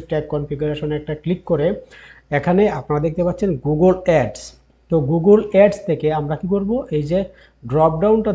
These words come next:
দেখতে পাচ্ছি এর উপরে একটা ক্লিক করব এবং এখান থেকে আমরা Google Ads কনভার্সন ট্র্যাকিং নামের যেই ট্যাগটা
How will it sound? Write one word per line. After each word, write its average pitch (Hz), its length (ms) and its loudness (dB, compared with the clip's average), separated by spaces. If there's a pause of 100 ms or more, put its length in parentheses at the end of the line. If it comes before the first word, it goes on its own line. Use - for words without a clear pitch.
দেখতে 147 240 -2
পাচ্ছি 135 220 -4 (180)
এর 151 160 0
উপরে 180 240 -2
একটা 185 220 -2
ক্লিক 190 260 -4
করব 196 160 -2 (180)
এবং 170 140 0 (180)
এখান 202 240 0
থেকে 170 240 -4
আমরা 139 140 -2 (120)
Google 180 300 0
Ads 202 120 -6 (160)
কনভার্সন 185 640 0 (140)
ট্র্যাকিং 156 300 -2 (120)
নামের 147 280 -2
যেই 139 160 0 (400)
ট্যাগটা 156 320 -2